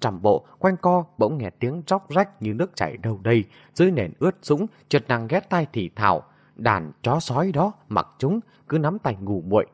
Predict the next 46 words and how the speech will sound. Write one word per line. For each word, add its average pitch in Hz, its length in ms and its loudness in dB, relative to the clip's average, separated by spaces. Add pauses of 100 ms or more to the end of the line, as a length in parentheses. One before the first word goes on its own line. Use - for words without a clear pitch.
(280)
Được 127 200 4 (140)
ít 196 100 0
bước, 190 340 0 (120)
Võ - 160 2
nghe 165 220 -2
có 196 200 -2
nhiều 101 300 -4 (100)
tiếng 185 280 -4
chân 135 240 -2
vuốt 226 180 0 (120)
cào 110 200 0
vào 104 160 0
nền 90 280 -6
đá 135 260 -8
táo 185 260 -2
tợn, 98 180 4 (280)
rồi 139 120 2
hàng 135 360 -6
trăm 196 220 0
cái 175 160 -2
mõm 175 320 -4
nhọn 95 180 0 (300)
chúi 165 280 0
vào 76 300 0 (100)
phá 143 300 -2
như 107 120 -4
đánh 117 180 -8
hơi. 110 260 2 (720)
Buột 156 180 4
miệng, 120 240 2 (180)
Minh 202 200 0
Thần 90 220 -4 (100)
tru 185 160 4
khẽ 185 260 -6
một 113 320 -6
tràng 82 280 0 (100)
tiếng 127 300 -4
chó 139 180 -4
sói, 170 320 -4 (320)
lũ 139 260 4
chúng 156 220 -2 (140)
phát - 280 -6
lên 110 200 0
kêu 101 280 0
hí 101 240 -4
hí 170 240 -2